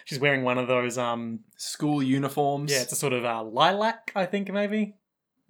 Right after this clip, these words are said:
Speaker 2: Sure.
Speaker 1: Or maybe indigo? I'm not good with colours.
Speaker 2: Purple-ish.
Speaker 1: No, it's green.
Speaker 2: Oh, it's like a turquoise kind
Speaker 1: Yeah,
Speaker 2: of
Speaker 1: turquoise, that's the colour I was
Speaker 2: Yeah.
Speaker 1: looking for. Uh, maybe.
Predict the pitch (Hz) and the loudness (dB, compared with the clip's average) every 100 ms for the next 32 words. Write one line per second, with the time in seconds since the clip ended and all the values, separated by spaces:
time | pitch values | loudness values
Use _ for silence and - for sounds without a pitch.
0 | - - 156 - _ - 135 123 131 - | 2 4 4 2 _ -4 0 0 0 -4
1 | 147 156 156 170 170 160 156 127 123 - | -2 0 2 4 4 2 0 0 -4 -6
2 | - 113 113 107 - - _ _ - - | -6 -4 -4 -6 -8 -18 _ _ -2 4
3 | 156 151 143 139 127 - - _ 170 175 | 4 6 2 2 0 0 -4 _ 4 6
4 | 170 170 143 131 123 120 - _ _ - | 6 4 2 6 4 2 -6 _ _ 6
5 | 151 135 131 175 160 - 170 165 160 147 | 8 8 6 4 4 0 4 4 4 2
6 | 139 135 139 165 143 117 151 139 104 135 | 0 -2 4 8 8 8 2 2 -4 -8
7 | - 117 104 104 139 120 113 113 _ _ | -8 -6 -6 -4 0 0 -2 -12 _ _
8 | - - 131 123 120 113 117 | -18 2 4 4 4 0 0